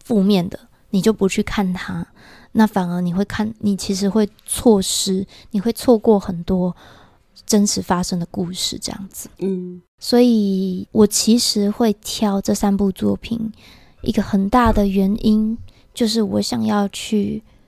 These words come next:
Speaker 1: 跟你们讨论里面的空间意识是什么，因为我蛮注重说作者怎么去呈现里面的空间感。那从，其实我们也可以看到，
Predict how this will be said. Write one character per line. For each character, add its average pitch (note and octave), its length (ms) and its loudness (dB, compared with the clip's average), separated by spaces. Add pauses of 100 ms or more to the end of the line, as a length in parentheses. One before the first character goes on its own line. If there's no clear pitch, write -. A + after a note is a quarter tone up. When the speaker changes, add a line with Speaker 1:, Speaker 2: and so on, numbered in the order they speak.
(680)
Speaker 1:
跟 A#3 160 6
你 A#3+ 40 4
们 G#3 220 -2
讨 - 240 -4
论 A3 400 4
里 F#3+ 180 -2
面 A3 240 4
的 G3+ 140 -4
空 A#3 320 2
间 A3 240 2
意 G3 220 0
识 F#3+ 420 -2 (300)
是 - 160 -4
什 - 200 -6
么， - 140 -10
因 B3 80 2
为 B3 60 8
我 G3+ 240 4
蛮 F#3+ 360 -2
注 A#3 220 0
重 G3+ 260 0
说 F#3+ 320 -2 (380)
作 G#3 220 4
者 - 280 -8
怎 F#3 120 -4
么 F3 160 0
去 - 200 0
呈 F3+ 400 -4
现 G3 320 0
里 G#3 120 -8
面 F#3 160 0
的 F#3+ 100 -8
空 F3 300 -4
间 F3 360 -6 (160)
感。 - 160 -12 (840)
那 G#3 600 -2 (260)
从， G3+ 440 -2
其 A3+ 140 -2
实 B3 60 8
我 B3 60 8
们 F#3+ 140 2
也 F3 40 -8
可 G#3 60 -4
以 G3+ 80 0
看 F#3 300 -4
到， F#3+ 240 -6